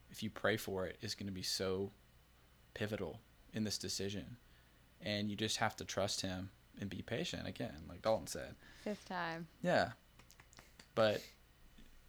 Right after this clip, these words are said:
Speaker 1: just, just trust, like I said, trust your gut. Trust what your gut says. And if, if there's red flags, be serious about those red flags. You know, like, it's very hard in relationships to weigh emotions versus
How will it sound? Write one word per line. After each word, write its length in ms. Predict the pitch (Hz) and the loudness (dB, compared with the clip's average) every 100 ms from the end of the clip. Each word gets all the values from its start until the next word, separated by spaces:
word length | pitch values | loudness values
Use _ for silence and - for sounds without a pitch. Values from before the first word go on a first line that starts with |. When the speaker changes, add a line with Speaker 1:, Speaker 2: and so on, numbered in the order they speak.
| - | -8
Speaker 1:
just, 320 | 127 117 - | -2 -2 -2
just 240 | 135 131 - | 0 0 2
trust, 480 | - 147 - - - - | 4 4 4 -2 -6 -4
like 120 | 113 | -2
I 40 | |
said, 220 | 113 110 | 0 -2
trust 400 | - 117 117 - | 0 2 2 2
your 120 | - 82 | -2 -4
gut. 280 | - - - - - - | -4 -6 -10 -20 -20 -18
Trust 480 | - - 107 107 - | -8 0 2 2 0
what 120 | 113 | 0
your 160 | 104 98 | 2 2
gut 260 | 101 95 - | 2 0 0
says. 400 | 104 92 - - - - - - - - - | 0 2 0 -4 -8 -20 -20 -20 -20 -20 -4
And 360 | 117 101 95 - | -2 0 0 -2
if, 300 | 104 - - | -4 -4 -4
if 180 | 104 - | -4 2
there's 240 | 101 98 | 2 4
red 140 | 101 101 | 4 2
flags, 500 | 101 107 147 139 - | 2 4 4 0 -4
be 220 | 110 117 | -2 0
serious 320 | - 160 180 | 2 2 0
about 160 | 104 - | 0 -2
those 180 | 92 | -2
red 140 | 95 95 | -2 -4
flags. 380 | - 98 110 - | -2 -2 -2 -6
You 60 | 110 | -4
know, 80 | 110 | 2
like, 280 | 104 98 - - - - - - - | 2 0 -4 -20 -20 -20 -20 -20 -10
it's 140 | 113 | -4
very 220 | - 131 | 6 8
hard 220 | 120 135 143 | 12 12 12
in 140 | 127 | 12
relationships 640 | 113 104 - 107 - 107 - | 6 4 2 0 0 0 -2
to 140 | 104 | 0
weigh 460 | 98 101 98 98 - | 4 6 8 6 2
emotions 640 | 101 95 98 104 113 110 - | 0 2 2 2 2 2 2
versus 600 | 98 98 - 107 95 - | 2 2 2 0 -2 -4